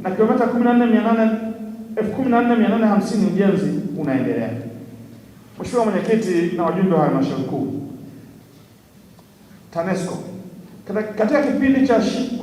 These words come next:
elfu, elfu mbili ishirini, kumi na tano hadi elfu mbili na ishirini, tanesco iliidhinisha jumla pi-, bilioni arobaini na mbili nukta moja tatu,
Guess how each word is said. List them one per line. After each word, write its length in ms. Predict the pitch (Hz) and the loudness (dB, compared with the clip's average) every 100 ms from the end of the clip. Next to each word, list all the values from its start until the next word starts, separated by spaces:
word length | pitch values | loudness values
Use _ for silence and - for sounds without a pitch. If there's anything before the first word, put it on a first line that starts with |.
| - | -6
elfu, 280 | 220 - 214 | -6 -4 -4
elfu 180 | 220 226 | -4 0
mbili 340 | 240 262 262 | 0 2 0
ishirini, 560 | 196 240 247 269 269 262 | -2 -2 2 4 4 4
kumi 280 | - 233 226 | 0 -2 0
na 80 | |
tano 300 | 208 240 240 | 2 2 4
hadi 180 | 220 226 | 4 4
elfu 120 | 208 | 2
mbili 180 | 226 226 | 4 2
na 60 | 220 | 2
ishirini, 560 | 214 208 135 - - - - - - | 2 0 0 -2 -4 -8 -12 -16 -6
tanesco 340 | 196 240 - | -2 0 4
iliidhinisha 440 | 226 214 208 226 214 | 4 6 4 4 4
jumla 240 | - 220 | 2 2
pi-, 360 | - - - - - - | 2 2 2 0 -4 -2
bilioni 340 | 202 214 214 | 6 8 8
arobaini 280 | 196 185 180 | 8 6 6
na 60 | 180 | 6
mbili 200 | 180 175 | 6 6
nukta 220 | - 160 | 4 2
moja 260 | 147 143 | 2 2
tatu, 280 | 139 120 - | 0 -4 -4